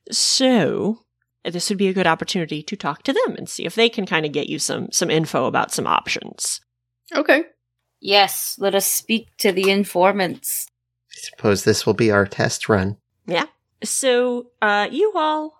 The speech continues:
Speaker 1: head across town to, uh, Dunmore Ridge, which is a small district up on the cliffs. Um, it's basically tucked in next to Corvus Row,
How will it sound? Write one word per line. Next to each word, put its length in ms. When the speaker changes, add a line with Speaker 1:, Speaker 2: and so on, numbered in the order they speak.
Speaker 1:
head 260
across 400
town 580
to, 680
uh, 320
Dunmore 380
Ridge, 520
which 280
is 320
a 520
small 960
district 600
up 160
on 80
the 100
cliffs. 800
Um, 320
it's 180
basically 840
tucked 340
in 220
next 260
to 80
Corvus 540
Row, 560